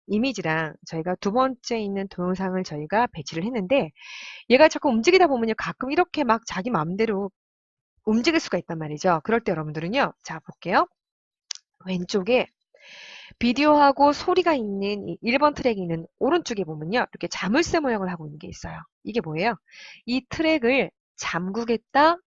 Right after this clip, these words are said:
해제하겠다랍니다. 그래서 한 번만 눌러볼게요. 그랬더니 이렇게 열쇠 모양, 아, 자물쇠 <laughs> 모양이요. 이렇게, 어,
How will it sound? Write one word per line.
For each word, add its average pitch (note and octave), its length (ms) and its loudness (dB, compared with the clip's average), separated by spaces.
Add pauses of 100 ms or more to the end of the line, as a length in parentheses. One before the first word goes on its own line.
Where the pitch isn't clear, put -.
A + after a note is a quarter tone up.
(240)
해제하겠다랍니다. A#3+ 1040 -4
그래서 - 180 -10
한 C4 140 -4
번만 D4+ 240 4
눌러볼게요. D#3 640 -6 (260)
그랬더니 G3+ 520 -4 (420)
이렇게 G#3 220 2
열쇠 G3+ 360 6
모양, C4+ 500 4
아, E3+ 60 -2
자물쇠 G#3 320 0
<laughs> F3+ 260 -4
모양이요. F3 520 0 (320)
이렇게, C4+ 460 0 (380)
어, E3 40 -4